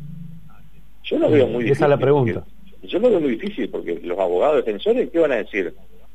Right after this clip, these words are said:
Speaker 1: Allende se declaró ante el mundo corrupto, reconoció, reconoció sus culpas ante la televisión de todo el, de, de, de, de todo el mundo. Eh,
Speaker 2: Ujú.
Speaker 1: Y en consecuencia los abogados van a decir, bueno,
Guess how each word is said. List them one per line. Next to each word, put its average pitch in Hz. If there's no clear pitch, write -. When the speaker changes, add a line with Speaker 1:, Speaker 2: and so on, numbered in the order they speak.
Speaker 1:
Allende 165
se 123
declaró 113
ante 131
el 104
mundo 131
corrupto, 90
reconoció, 113
reconoció 110
sus 131
culpas 170
ante 120
la 117
televisión 143
de 131
todo 165
el, 139
de, 123
de, 104
de, 95
de -
todo 151
el 143
mundo. 143
Eh, 92
Speaker 2:
Ujú. 185
Speaker 1:
Y 139
en 139
consecuencia 147
los 156
abogados 113
van 175
a 113
decir, 113
bueno, 107